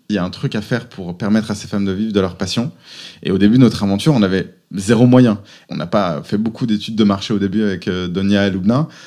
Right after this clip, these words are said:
Et donc, ce qu'on a fait, c'est qu'on est allé faire du porte-à-porte chez les restaurants en leur disant, « Mais vous fermez le soir, est-ce que vous pouvez nous laisser votre établissement pour tester un concept ? » Les restaurants nous ont dit oui. Et donc, on a fait venir des mamas qui présentaient leur cuisine.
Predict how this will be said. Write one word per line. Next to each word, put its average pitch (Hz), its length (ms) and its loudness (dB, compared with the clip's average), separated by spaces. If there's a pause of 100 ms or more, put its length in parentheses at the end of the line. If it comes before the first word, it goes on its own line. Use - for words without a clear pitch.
(280)
Et - 60 -8
donc, 101 140 -4
ce - 60 -16
qu'on 101 140 -4
a 87 80 -2
fait, 113 100 2
c'est 160 160 -4
qu'on 98 160 -6
est 87 40 -2
allé 98 180 0
faire 113 320 -2
du 104 80 -6
porte-à-porte 117 600 -4
chez - 200 -6
les 95 80 -2
restaurants 95 520 -4 (380)
en - 80 -10
leur 95 140 -4
disant, « 110 160 0
Mais 104 180 -2 (220)
vous 107 100 -4
fermez 120 300 0
le 107 60 0
soir, 156 220 0
est-ce 123 120 -4
que 143 80 -2
vous 123 100 2
pouvez 127 320 -4
nous 113 160 -2
laisser 113 240 -2
votre 113 200 -4
établissement 120 460 -4
pour 110 160 -10
tester 117 220 -8
un 127 80 -4
concept ? » - 440 -14 (200)
Les 98 60 -2
restaurants 107 320 0
nous 131 180 -2
ont 98 40 -4
dit 98 120 -2
oui. 143 240 2 (180)
Et 104 60 -6
donc, 110 140 -2
on 107 80 2
a 98 60 0
fait 107 120 -2
venir 117 240 2
des 101 80 0
mamas 107 400 0 (340)
qui 180 300 -2
présentaient 147 500 2
leur 113 140 0
cuisine. 147 400 0